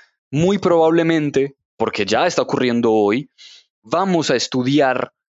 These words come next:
estos fenómenos a la luz de la academia, los memes. Dios mío, los memes son la cosa más semiótica del mundo. O sea, una clase hoy de semiótica y semiología que no trabaja los memes está mandada a recoger,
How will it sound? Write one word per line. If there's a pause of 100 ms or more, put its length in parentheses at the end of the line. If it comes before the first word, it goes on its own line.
(200)
estos
fenómenos
a
la
luz
de
la
academia,
los
memes. (160)
Dios
mío,
los
memes
son (460)
la
cosa
más (260)
semiótica
del
mundo.
O (280)
sea, (120)
una
clase
hoy
de
semiótica
y
semiología
que
no
trabaja
los
memes (320)
está
mandada
a
recoger,